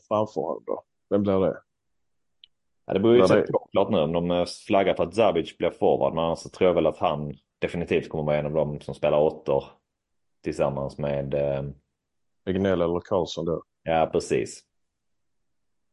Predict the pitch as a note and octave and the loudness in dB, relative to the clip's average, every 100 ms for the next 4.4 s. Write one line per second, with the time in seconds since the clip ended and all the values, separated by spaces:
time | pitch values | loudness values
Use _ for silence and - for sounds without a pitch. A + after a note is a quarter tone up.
0 | _ _ _ - D#2+ D#2+ D#2 - _ _ | _ _ _ -16 -12 -10 -12 -16 _ _
1 | _ _ _ _ _ _ _ _ _ _ | _ _ _ _ _ _ _ _ _ _
2 | _ _ _ _ _ _ - G2 G#2 A#2 | _ _ _ _ _ _ 0 6 8 8
3 | A2+ A#2 - G#2+ F#2+ F2 F2+ F2+ E2+ E2 | 6 2 2 -2 0 0 2 2 0 0
4 | F2+ F#2+ G2 F#2+ | 0 0 0 -2